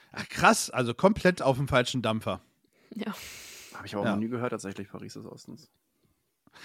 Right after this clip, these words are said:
Speaker 1: Äh,
Speaker 3: Ja, was
Speaker 1: ja,
Speaker 3: gelernt.
Speaker 1: hab ich schon gehört, aber, äh, wie gesagt, es musste irgendwas sein mit, ähm, wo halt viel Wasser ist, hab ich gedacht,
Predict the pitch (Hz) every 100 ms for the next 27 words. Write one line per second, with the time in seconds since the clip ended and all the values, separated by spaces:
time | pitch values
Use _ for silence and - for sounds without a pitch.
0 | - - 131 120 120 160 180 170 - 175
1 | 160 139 147 190 - 131 139 139 139 135
2 | 131 127 147 143 101 - 113 151 208 -
3 | 180 165 156 - 131 165 156 151 - -
4 | 139 139 139 139 139 127 143 147 139 -
5 | - 165 165 131 160 - 196 208 - 180
6 | 175 - 175 208 - -